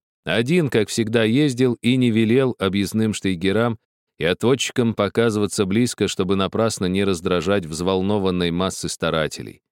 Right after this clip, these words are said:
Его появление произвело именно то впечатление, на какое он рассчитывал.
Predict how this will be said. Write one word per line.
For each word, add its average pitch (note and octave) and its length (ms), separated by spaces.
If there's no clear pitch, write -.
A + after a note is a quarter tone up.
Его G2 240
появление C#3+ 640
произвело C3 720
именно B2+ 440
то C3 180
впечатление, A#2+ 800
на G#2+ 140
какое A#2 460
он G#2+ 240
рассчитывал. F#2 680